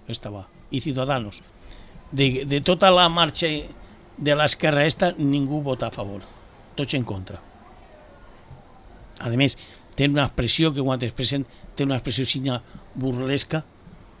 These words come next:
com volen dir, a sota. Tot això depara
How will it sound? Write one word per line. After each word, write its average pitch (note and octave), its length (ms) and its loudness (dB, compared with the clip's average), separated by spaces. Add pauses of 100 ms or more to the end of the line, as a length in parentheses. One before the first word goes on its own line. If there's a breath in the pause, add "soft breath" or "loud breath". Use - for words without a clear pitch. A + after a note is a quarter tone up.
(100)
com C3 200 -2
volen B2+ 260 0
dir, B2 200 0 (340)
a A2+ 80 -4
sota. A#2+ 220 -4 (1080 loud breath)
Tot G3+ 200 0
això G#3 200 2
depara F3+ 500 4